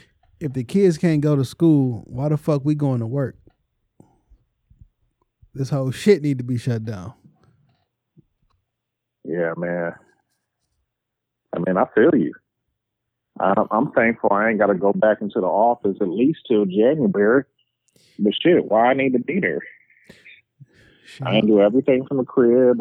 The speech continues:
Speaker 2: everything online.
Speaker 1: I wish I
Speaker 2: I don't, I don't
Speaker 1: coulda
Speaker 2: need to be there physically.
Speaker 1: I wish I could work from the crib. You know what I'm saying? They, you know, whatever.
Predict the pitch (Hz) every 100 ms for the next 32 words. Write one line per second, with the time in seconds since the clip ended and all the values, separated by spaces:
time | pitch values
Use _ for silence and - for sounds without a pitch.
0 | 90 110 131 117 117 113 110 110 113 117
1 | 120 _ _ _ _ _ _ _ _ _
2 | _ _ _ _ _ _ - _ _ 139
3 | 139 107 110 110 104 110 113 113 120 107
4 | 95 107 98 98 113 98 82 76 - -
5 | _ - 135 139 185 151 123 113 113 117
6 | 117 - 120 120 - 120 104 - _ _
7 | _ _ 127 127 127 120 135 131 131 131
8 | 127 131 - 147 123 123 127 117 107